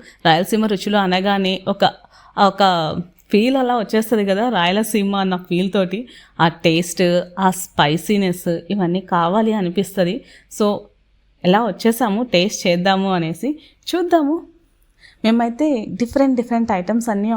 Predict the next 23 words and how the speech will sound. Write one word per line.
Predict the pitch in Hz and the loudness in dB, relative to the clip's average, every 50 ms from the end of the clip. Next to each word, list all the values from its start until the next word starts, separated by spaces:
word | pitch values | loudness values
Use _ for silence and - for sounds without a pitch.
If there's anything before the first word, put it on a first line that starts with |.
| 202 | 0
ఆర్డర్ | 175 175 180 180 180 180 | 2 2 0 0 0 -2
చేసామన్నమాట | 170 165 - - 160 156 160 156 156 156 160 160 160 160 | -2 -2 -2 -2 -4 -2 -2 -2 -2 -2 -4 -4 -6 -6
ఇక్కడ. | 160 - - 170 175 233 - - - - - - _ _ - - 202 196 | -6 -4 -4 -4 -4 -4 -6 -14 -20 -20 -20 -20 _ _ -6 -2 0 0
ఇది | 170 170 165 151 - - _ _ _ _ _ _ _ - - | 2 2 0 -2 -4 -8 _ _ _ _ _ _ _ -6 -4
చికెన్, | - 180 180 - - 233 240 226 190 220 320 - - - | -4 -4 -2 0 0 2 2 0 -2 -4 -6 -8 -8 -6
చికెన్ | 196 175 175 208 220 233 233 | -6 -4 -2 -2 -2 -2 -2
సిక్స్టీ | - 170 - - - 196 185 - | -4 -4 -6 -2 -2 -2 0 0
ఫైవ్, | 208 190 180 208 269 277 | 0 0 0 -2 -4 -6
చికెన్ | - 226 220 220 220 214 | -6 -4 -2 0 0 2
మంచూరియా | 180 170 180 - 180 170 175 175 175 | 0 0 0 -2 0 0 0 0 0
సంథింగ్ | 175 151 156 156 170 170 175 165 | 0 -2 -2 0 0 0 0 -2
ఇచ్చారు. | 156 160 - 170 160 156 156 - - - - - - - 190 | -2 -4 -4 -2 -2 -2 -2 -6 -10 -16 -20 -20 -6 -2 0
అది | 190 185 175 | 2 2 2
యాక్చువల్గా | 160 170 - - - 233 233 247 247 240 | 0 0 -2 -4 -4 0 0 0 0 0
మేము | 233 233 247 320 330 - 233 | 0 0 -2 -2 0 0 0
పన్నీర్ | 185 185 202 240 285 277 247 | 2 2 2 0 0 0 0
ఆర్డర్ | 214 202 208 208 - | 0 -2 -2 -2 -2
చేసామన్నమాట. | 214 202 - - 190 185 180 175 175 170 165 165 - 190 254 320 311 - - _ _ - 220 | -4 -4 -2 -2 -2 0 0 0 0 -2 -2 -4 -4 -4 -6 -6 -8 -14 -20 _ _ 0 2
But | 220 220 220 - 170 156 143 - - - - | 2 2 2 0 0 0 0 -2 -6 -6 -4
మేము | 202 190 185 185 185 | -4 -2 -2 -2 -2
తిని | 185 185 220 247 240 | -2 0 0 -2 -2
చూసేంత | - 180 202 - 233 226 220 226 | -2 -4 -2 -2 -2 0 0 0
వరకు | 214 214 208 240 | 0 0 0 0